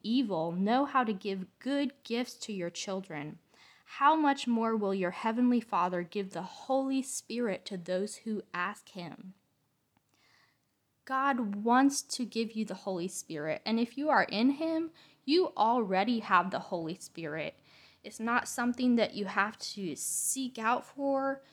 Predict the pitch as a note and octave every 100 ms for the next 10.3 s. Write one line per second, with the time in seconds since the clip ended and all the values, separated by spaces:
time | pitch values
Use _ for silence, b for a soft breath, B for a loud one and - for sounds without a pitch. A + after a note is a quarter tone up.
0 | B - A#3+ A#3+ C4+ D#4 C#4+ A3+ - G#3
1 | A3+ G3+ - A3+ A#3 A3 - F3+ F#3+ F#3+
2 | - G#3 A#3 D3 D3 - G#3+ G#3 G#3 -
3 | C4 C4+ A#3+ F#3+ E3+ F#3+ A3 G#3 F3+ -
4 | F#3+ G#3 G#3+ G3+ E3+ F3 F3+ G#3+ G3+ -
5 | E3+ E3+ F#3+ E4 A#3+ D#3+ - F3 D#3+ G3
6 | E3 D3+ - - D3+ D#3+ - B B B
7 | G3+ G#3+ B3+ C4 B3 G3+ F#3 A3 D4 B3+
8 | - F#3 F3 F#3+ F3 - F3+ F#3+ G#3+ -
9 | C4+ C4 - G#3+ G3+ F#3+ F#3+ F3 F3 E3
10 | D3+ D3+